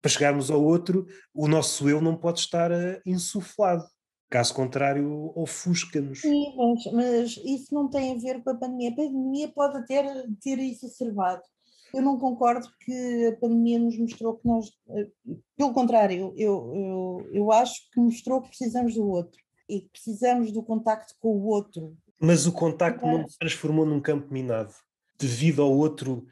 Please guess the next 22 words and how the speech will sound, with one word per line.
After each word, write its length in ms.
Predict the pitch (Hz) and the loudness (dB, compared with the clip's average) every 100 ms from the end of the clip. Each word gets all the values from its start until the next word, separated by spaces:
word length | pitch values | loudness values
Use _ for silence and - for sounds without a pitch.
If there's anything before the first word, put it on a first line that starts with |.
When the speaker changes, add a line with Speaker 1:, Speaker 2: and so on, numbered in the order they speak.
| - | -4
Speaker 1:
vir 300 | 113 165 147 | 4 4 4
como 160 | 160 | 4
mensageiro 640 | 143 147 147 143 127 143 127 | 4 4 4 2 2 2 2
da 100 | 120 | 0
morte 400 | 123 127 127 127 | 2 0 0 -4
ou 60 | |
da 100 | 110 | -4
doença, 640 | 117 110 123 131 127 117 117 _ _ _ _ | -6 -4 -2 -2 -4 -10 -16 _ _ _ _
não 240 | 131 151 156 | 2 4 4
contaminou 960 | 160 165 160 156 151 156 151 139 131 | 2 0 2 2 4 4 2 0 -2
a 20 | 135 | -6
distância, 680 | - - 135 131 - 107 - | -6 -2 0 -2 -8 -14 -10
essa 200 | 123 - | -6 -2
distância 420 | 139 - 143 139 123 - _ - - | -2 0 0 -2 -6 -12 _ -20 -20
que 80 | - | -4
necessitava 460 | 127 120 143 135 123 | -2 0 2 2 0
de 80 | - | -2
ser 140 | 135 | -4
vencida. 640 | 120 120 113 123 113 104 95 _ _ _ _ _ _ | -2 -4 -2 -4 -6 -8 -14 _ _ _ _ _ _
Speaker 2:
O 120 | 214 226 | -2 0
trauma 420 | 254 240 240 262 | 4 4 4 0
ficará. 640 | 233 247 269 269 233 220 | -2 -6 -2 2 2 2